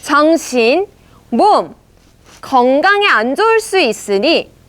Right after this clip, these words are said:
울음소리를 유발하는 행동을 하지 않는 것이 좋으며 만약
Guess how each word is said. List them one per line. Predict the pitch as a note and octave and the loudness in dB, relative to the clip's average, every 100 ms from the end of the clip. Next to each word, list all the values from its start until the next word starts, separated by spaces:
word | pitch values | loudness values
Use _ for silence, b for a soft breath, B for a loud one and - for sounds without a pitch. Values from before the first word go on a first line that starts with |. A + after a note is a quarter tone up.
| _ _ _ | _ _ _
울음소리를 | C4 C#4+ F#4 G4+ G4+ G4 F4+ F4+ F4+ D4 | -2 0 2 2 2 2 2 2 2 2
유발하는 | A#3+ C4 E4 D#4+ D#4 D#4+ | 0 0 2 2 0 0
행동을 | F4 E4+ D#4 C4+ C#4 G4+ A4 | 0 0 2 2 2 2 0
하지 | F#4+ F#4 - F#4+ G4 B B - | -2 -4 0 0 -2 B B -6
않는 | G#3 A3 C4+ D4+ | -2 2 2 2
것이 | C4+ B3+ B3+ | 0 -2 -4
좋으며 | A#3+ G#3 F3+ A3 A#3+ - _ b b b - | -2 -2 -2 0 -2 -4 _ b b b -6
만약 | A3+ D4 F#4 C4 B3 A3+ | 0 0 2 2 2 0